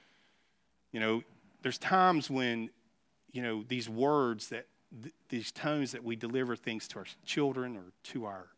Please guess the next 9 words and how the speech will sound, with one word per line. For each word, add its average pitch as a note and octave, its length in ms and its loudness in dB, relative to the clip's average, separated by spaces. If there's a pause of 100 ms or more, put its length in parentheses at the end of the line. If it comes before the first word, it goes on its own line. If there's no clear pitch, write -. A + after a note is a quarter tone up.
(220)
our - 180 -8
spouse - 760 -2 (520)
or - 80 -16
to G2+ 240 -6
our F2 160 -8 (480)
parents B2 640 -2 (160)
or G#2 160 -12
to A2+ 260 -6
our F2 220 -8